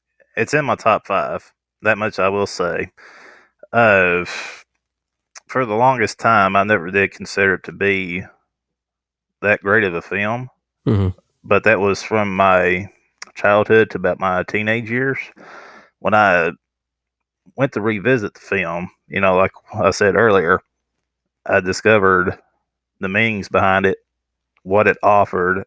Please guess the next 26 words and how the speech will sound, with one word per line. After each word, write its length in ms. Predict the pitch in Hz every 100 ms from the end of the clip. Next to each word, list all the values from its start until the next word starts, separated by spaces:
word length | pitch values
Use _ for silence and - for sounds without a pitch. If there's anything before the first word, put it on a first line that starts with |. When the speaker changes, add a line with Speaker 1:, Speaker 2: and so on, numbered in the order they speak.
| _ -
Speaker 1:
and 100 | 95
just 180 | 101
how 180 | - 104
good 200 | 90 101
of 80 | 98
a 60 | 87
classic 560 | - 95 101 87 87 87
it 100 | 73
really 280 | 98 92 92
turned 240 | 104 95
out 180 | 87 80
to 60 |
be. 420 | 76 98 78 82 - _ _ - - - - - - _ _ _
My 180 | - 104
overall 460 | 110 151 123 120 92
thoughts 500 | - 113 117 - -
on 200 | 85 85
it, 140 | 78 -
you 120 | 95
know, 180 | 90 87
it's, 320 | 98 - -
it's 200 | - 123
a 80 | 117
beautifully 420 | 90 127 156 110
crafted 460 | 92 104 107 - 69
film. 480 | - 98 69 87